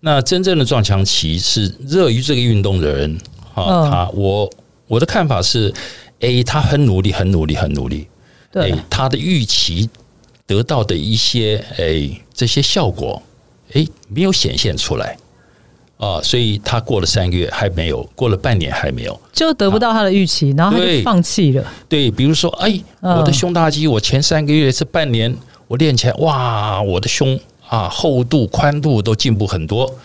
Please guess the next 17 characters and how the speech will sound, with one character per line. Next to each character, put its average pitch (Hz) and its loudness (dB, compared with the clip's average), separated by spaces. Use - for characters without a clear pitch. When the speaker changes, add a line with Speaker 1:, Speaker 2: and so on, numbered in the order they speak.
Speaker 2:
嗯。 175 2
Speaker 1:
哦， 139 0
那 190 0
他 190 -2
依 214 2
据 208 0
这 - -2
个 139 0
进 156 0
步 135 2
的 107 -2
情 98 -2
况， 110 -2
Speaker 2:
嗯。 196 2
Speaker 1:
他 139 2
再 143 0
推， 131 0